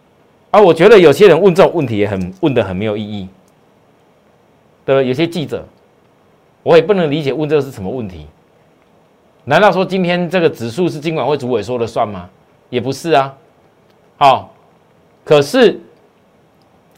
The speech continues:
不管在什么位置，至少在这个位置点里面，当然到了这个四月份第二季，基本上我一直跟大家强调，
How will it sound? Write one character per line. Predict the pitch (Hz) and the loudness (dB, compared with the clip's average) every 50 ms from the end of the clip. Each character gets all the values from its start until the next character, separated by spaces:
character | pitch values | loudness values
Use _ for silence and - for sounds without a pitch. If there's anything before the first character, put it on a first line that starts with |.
| _ _ | _ _
不 | - 262 247 | -2 0 2
管 | 180 165 139 | 2 0 0
在 | 160 196 | 2 0
什 | 196 - 131 | 0 0 -4
么 | 120 131 | -6 -4
位 | 156 180 165 131 | 2 2 2 2
置， | 110 107 | 0 -4
至 | - 220 220 | -6 -2 2
少 | 175 131 | 2 2
在 | 139 180 180 | 2 0 -2
这 | 190 | -2
个 | 180 180 | -2 -2
位 | 196 180 | -2 -2
置 | - 127 | -4 -6
点 | 107 - 110 104 | -8 -8 -8 -8
里 | 107 98 | -8 -8
面， | 92 110 135 127 104 92 - _ _ _ _ _ _ _ _ _ _ _ _ _ _ _ _ _ | -6 -4 -4 -6 -6 -8 -16 _ _ _ _ _ _ _ _ _ _ _ _ _ _ _ _ _
当 | - 220 247 240 | 2 2 4 4
然 | 202 156 143 156 156 - - _ _ _ _ _ _ _ _ _ _ _ _ _ _ _ _ - | 4 2 2 0 -4 -10 -18 _ _ _ _ _ _ _ _ _ _ _ _ _ _ _ _ 2
到 | 254 233 208 | 4 6 6
了 | 185 165 | 6 4
这 | 151 196 175 | 4 2 2
个 | 175 160 147 135 120 113 101 - _ _ _ _ _ _ _ _ _ _ _ _ _ _ _ _ | 2 4 4 2 0 -2 -8 -14 _ _ _ _ _ _ _ _ _ _ _ _ _ _ _ _
四 | _ _ _ - - 202 202 | _ _ _ -8 -4 -2 0
月 | 190 180 170 | 2 2 2
份 | 160 170 165 143 | 2 0 -2 -4
第 | 139 165 156 151 | -4 -2 -2 0
二 | 135 123 | -2 -2
季， | - 139 123 104 - _ _ _ _ _ _ _ _ _ _ _ _ _ _ _ _ _ _ _ _ _ _ _ _ _ _ _ _ | -4 -8 -10 -10 -12 _ _ _ _ _ _ _ _ _ _ _ _ _ _ _ _ _ _ _ _ _ _ _ _ _ _ _ _
基 | - 240 277 | 0 0 2
本 | 202 170 139 117 | 4 2 2 0
上 | 110 - - 175 131 107 - - _ _ _ _ _ _ _ _ _ | -2 -2 -2 -2 -2 -2 -8 -16 _ _ _ _ _ _ _ _ _
我 | - 143 220 | 2 4 4
一 | 240 | 4
直 | 208 | 4
跟 | 208 196 | 2 2
大 | 196 185 | 2 2
家 | 185 | 2
强 | 185 - - 117 107 123 127 | 0 -2 -8 -10 -10 -10 -6
调， | 127 139 120 - | -4 -4 -4 -4